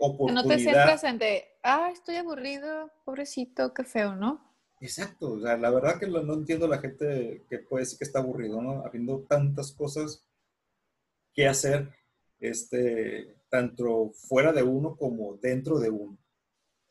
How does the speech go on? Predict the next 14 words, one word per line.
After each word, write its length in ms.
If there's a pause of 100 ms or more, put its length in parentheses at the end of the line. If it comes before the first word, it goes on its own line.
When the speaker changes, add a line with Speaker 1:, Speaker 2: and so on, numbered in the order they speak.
(1120)
Speaker 1:
Ajá, 420
pero 140
esa 140
es 40
la 140
parte 280
de, 200
de, 300 (440)
pues, 160
de 80
a 180
veces 360
hasta 280
de, 400